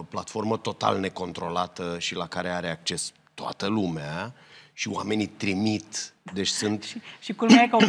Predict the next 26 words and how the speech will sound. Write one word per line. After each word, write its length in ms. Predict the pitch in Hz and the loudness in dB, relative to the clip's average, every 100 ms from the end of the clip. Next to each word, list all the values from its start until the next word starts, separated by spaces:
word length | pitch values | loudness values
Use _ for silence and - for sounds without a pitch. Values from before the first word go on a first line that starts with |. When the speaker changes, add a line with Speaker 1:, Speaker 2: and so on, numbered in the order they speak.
| 214 | 6
Speaker 2:
o 40 | 208 | 4
consideră 380 | 220 220 240 | 2 4 4
foarte 300 | 226 247 240 | 6 4 4
sigură. 420 | 220 285 269 196 - | 0 0 2 2 4
Apelează 560 | 190 190 208 240 269 | 2 2 8 8 8
pe 80 | 262 | 4
WhatsApp 400 | 233 208 208 262 | 8 8 10 8
că 80 | 262 | 10
e 60 | 247 | 8
apelul 300 | 240 254 269 | 8 8 8
mai 180 | 254 254 | 8 8
sigur. 120 | 226 | 6
Speaker 1:
Exact. 400 | 233 190 147 127 - | 6 6 6 6 6
Nu, 180 | 202 | 8
Speaker 2:
Da. 100 | 208 | 10
Speaker 1:
nu, 120 | 208 117 | 8 8
asta 360 | 147 - 165 | 6 6 4
e, 60 | 156 | 6
da, 300 | 139 151 101 | 10 10 10
asta 200 | 101 123 | 6 6
e 60 | |
altă, 260 | 131 117 107 | 6 4 0
bă, 200 | 101 117 | -4 -6
prostie, 440 | 101 110 95 98 104 | -2 -2 -2 0 0
Speaker 2:
Da. 160 | 90 | 2
Speaker 1:
dar 100 | 104 | -2